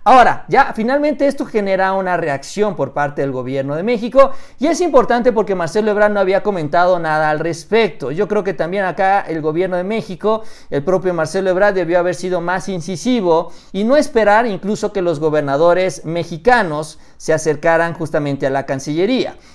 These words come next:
Y es que, bueno, Marcelo Ebrard, pues, catalogó como una extorsión el cierre de la frontera impuesto por Greg Abbott. Eh, dice el ministro de Relaciones Exteriores, dijo que el gobernador presionó a los gobernadores de México para que levantaran las inspecciones fronterizas debido a las largas filas.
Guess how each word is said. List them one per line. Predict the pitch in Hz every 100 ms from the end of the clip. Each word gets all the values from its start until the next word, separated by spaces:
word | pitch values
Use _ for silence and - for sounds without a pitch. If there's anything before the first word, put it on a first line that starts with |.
| -
Y | 202 294
es | 320
que, | - 277 277
bueno, | 202 285 311 277
Marcelo | 208 214 - 247 247
Ebrard, | 208 208 220 -
pues, | - 180
catalogó | 185 - 190 175 175 202 226
como | 214 202 208
una | 247 240 233 -
extorsión | 226 220 - - 220 208 - - 302 339 294
el | 214 185
cierre | - 214 233 226 240
de | 226
la | 214 180
frontera | 180 170 160 190 226 170 135 - - - -
impuesto | 202 190 196 240 220 - 190
por | 165 160
Greg | 160 156 127 -
Abbott. | 127 117 80 - - - - -
Eh, | 190 196
dice | 240 226 233 233 233
el | 220
ministro | 214 240 226
de | 220
Relaciones | 196 180 226 220 190
Exteriores, | - 185 208 247 247 190
dijo | 226 - 220
que | 196
el | 185
gobernador | 175 170 175 170 220 226
presionó | 196 170 170 180 220
a |
los | 214 160
gobernadores | 165 160 151 156 202 165
de | 175
México | 247 269 240 233
para | 170 147
que | 147
levantaran | 139 135 131 180 180
las | 143
inspecciones | 131 - 123 - 175 180
fronterizas | 147 135 139 185 - 220 160
debido | 139 160 170
a | 147
las | 120 127
largas | 127 131 127 143 -
filas. | 220 262 220 - -